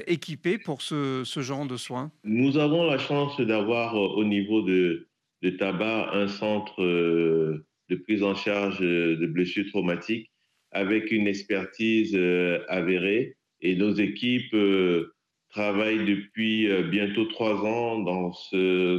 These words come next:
Speaker 2: contexte. Elles ont l'habitude de prendre en charge, euh, ces cas-là. C'est parfois très compliqué, mais on arrive à le faire et à procurer de bons résultats. Nous avons sur le site de Tabar, euh,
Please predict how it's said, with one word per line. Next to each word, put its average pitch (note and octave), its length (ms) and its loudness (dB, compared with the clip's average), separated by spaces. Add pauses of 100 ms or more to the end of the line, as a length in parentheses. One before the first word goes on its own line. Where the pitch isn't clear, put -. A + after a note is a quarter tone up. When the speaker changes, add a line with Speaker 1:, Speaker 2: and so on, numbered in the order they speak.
Speaker 2:
contexte. F#2+ 560 -4
Elles F2 180 0
ont F2+ 80 0
l'habitude F#2+ 680 0
de F#2 80 2
prendre F#2 320 -6
en F2+ 80 -2
charge, F#2+ 420 -4
euh, E2 340 2 (280)
ces F#2+ 200 -4
cas-là. F#2 460 -2 (400)
C'est G2+ 200 -2
parfois A2+ 440 -2
très B2 240 -4
compliqué, A#2+ 720 0
mais G2 100 2
on G2 280 0
arrive F#2+ 260 0
à F2+ 80 2
le F2+ 160 2
faire G2 320 -2
et F2 140 0
à D#2+ 400 -4
procurer F2+ 420 -4
de F2 140 -4
bons F2 180 -2
résultats. E2 460 -8 (400)
Nous G2+ 120 2
avons A2 280 2
sur B2 180 -2
le A2 100 4
site A#2+ 360 -2
de G2 160 4
Tabar, G2+ 640 -2
euh, F2+ 260 2